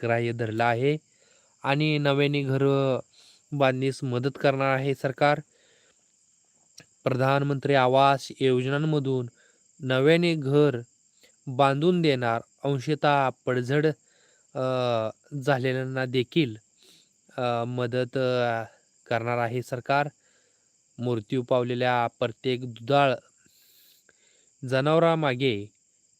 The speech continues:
सदोतीस हजार पाचशे रुपयांची मदतसुद्धा, अ, सरकार करणार आहे. कुक्कुट पालनासाठी प्रति कोंबडी, अ, शंभर रुपयाची मदत. म्हणजे,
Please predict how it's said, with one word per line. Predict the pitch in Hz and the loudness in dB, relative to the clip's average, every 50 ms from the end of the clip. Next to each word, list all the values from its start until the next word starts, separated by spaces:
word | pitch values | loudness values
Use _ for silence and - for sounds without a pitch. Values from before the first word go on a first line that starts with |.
| _ _ _ _ _ _ _ _ _ _ _ _ _ _ _ _ _ _ _ _ _ _ _ _ _ _ _ _ _ _ _ _ - - | _ _ _ _ _ _ _ _ _ _ _ _ _ _ _ _ _ _ _ _ _ _ _ _ _ _ _ _ _ _ _ _ -20 -20
सदोतीस | - - 151 139 131 143 147 147 - - 165 165 160 156 - - - | -6 -4 -2 0 0 0 -2 -2 -2 -2 -2 -2 -2 -4 -6 -12 -14
हजार | - - 127 120 127 135 135 135 135 135 131 - _ | -10 -8 -6 -4 -2 0 0 0 0 -2 -4 -6 _
पाचशे | - 123 120 - - - | -4 -4 -2 -4 -4 -4
रुपयांची | 131 123 113 - 127 123 123 120 - - 139 | -4 -4 -4 -6 -6 -6 -6 -8 -10 -8 -8
मदतसुद्धा, | 131 131 123 117 113 117 113 113 117 - - 120 117 113 120 120 131 143 147 - _ _ _ _ _ _ _ _ _ _ _ | -6 -6 -6 -6 -6 -6 -6 -8 -8 -12 -18 -16 -10 -6 -4 -2 -2 -4 -6 -8 _ _ _ _ _ _ _ _ _ _ _
अ, | - 113 117 113 110 110 107 107 107 104 101 | -6 -4 -2 -2 -2 -2 -4 -4 -4 -6 -6
सरकार | - - 127 113 107 - 117 110 113 | -6 -4 -4 -4 -4 -4 -4 -4 -4
करणार | - - 117 113 110 117 117 113 | -4 -4 -4 -4 -2 -4 -2 0
आहे. | 120 117 113 107 135 147 151 160 160 - _ _ _ _ - - - _ _ _ _ _ _ - | 0 0 0 2 2 2 2 2 0 -4 _ _ _ _ -20 -20 -20 _ _ _ _ _ _ -8
कुक्कुट | - 143 127 - 156 160 156 147 139 - - | -6 -6 -4 0 0 0 0 0 -2 0 2
पालनासाठी | 147 135 123 123 120 120 120 120 120 - - 127 113 - 135 131 127 | 4 4 4 4 0 -2 -2 -4 -4 -4 -6 -8 -6 -4 -4 -4 -4
प्रति | 123 _ - 131 123 117 - - - 170 | -6 _ -4 -2 -2 -2 -4 -4 -4 -4
कोंबडी, | 160 - - 143 127 113 110 113 107 104 95 92 - _ _ _ _ _ _ _ _ _ _ _ _ _ _ | -2 -2 -4 -4 -4 -4 -2 -2 -2 -4 -6 -8 -12 _ _ _ _ _ _ _ _ _ _ _ _ _ _
अ, | - 113 110 110 107 110 113 - | -4 -2 0 0 0 -2 -4 -8
शंभर | - - 131 117 113 113 113 120 | -8 -6 -4 -4 -4 -4 -4 -4
रुपयाची | 120 123 117 - 123 120 113 113 120 120 | -4 -4 -4 -4 -4 -4 -4 -4 -6 -6
मदत. | 117 113 107 104 107 107 104 104 117 | -6 -6 -6 -6 -6 -6 -6 -6 -8
म्हणजे, | 120 123 123 123 123 131 135 135 135 131 127 | -8 -8 -8 -6 -2 0 0 0 0 0 -2